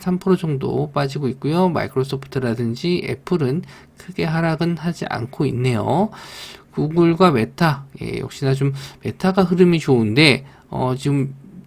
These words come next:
중국의 틱톡 어플에 대한 제재, 예, 요것도 일단 이슈가 좀 되는 것 같습니다. 음, 그래서 이 퍼센트, 이점육 퍼센트 정도 상승 나왔고요. 테슬라가 좀 하락을 하고 있기 때문에, 음,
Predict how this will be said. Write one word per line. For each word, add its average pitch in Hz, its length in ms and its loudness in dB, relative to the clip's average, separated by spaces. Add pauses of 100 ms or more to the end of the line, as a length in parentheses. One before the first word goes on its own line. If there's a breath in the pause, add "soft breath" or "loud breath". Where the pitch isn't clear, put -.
(120)
중국의 160 640 4
틱톡 196 520 -2
어플에 160 1120 0
대한 139 460 2
제재, 143 500 0
예, - 140 -8
요것도 139 640 0
일단 - 240 -6
이슈가 139 400 -2
좀 139 180 -2
되는 123 220 -4
것 131 140 -2
같습니다. 110 580 -4 (260)
음, - 220 -10
그래서 139 420 -2 (380 loud breath)
이 123 120 -8
퍼센트, 139 520 -2
이점육 110 480 -2
퍼센트 139 440 -2
정도 107 260 -6
상승 131 360 -2
나왔고요. 120 840 2 (480 loud breath)
테슬라가 202 520 6
좀 170 160 2
하락을 165 360 0
하고 143 200 0
있기 - 180 -8
때문에, 123 560 2 (340 loud breath)
음, 117 320 -2